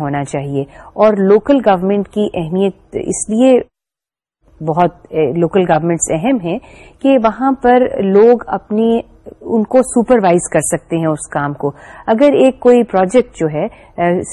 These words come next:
فیڈرل گورنمنٹ سے ڈائریکٹلی امپلیمنٹ ہوتا ہے تو مے بی لوگوں کی وہ ضرورت نہیں ہے۔ یہاں پر لوکل گورنمنٹ ایک تو پارٹیسپیشن کا ایلیمنٹ آتا ہے، ایک ڈیموکریٹک کانسیپٹس جو ہیں اس کی وہ،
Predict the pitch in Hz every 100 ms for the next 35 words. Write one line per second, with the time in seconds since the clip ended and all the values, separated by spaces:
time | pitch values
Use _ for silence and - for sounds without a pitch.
0 | - 196 190 233 185 160 185 190 202 170
1 | 147 160 160 196 208 175 165 175 165 180
2 | 196 156 143 143 151 233 - - - 220
3 | 226 254 254 254 190 196 208 - - 180
4 | 202 214 226 190 190 185 160 160 165 165
5 | 147 143 143 139 101 - - - _ _
6 | 220 202 196 247 254 - 233 226 - 180
7 | 196 254 247 185 165 175 180 180 _ 185
8 | 185 - 208 170 156 170 - - 165 -
9 | 233 233 233 202 202 208 208 196 180 190
10 | 185 190 - - _ 220 214 185 160 165
11 | 156 165 165 - - 170 165 - 196 -
12 | - 180 180 185 170 - - 208 208 -
13 | 175 175 175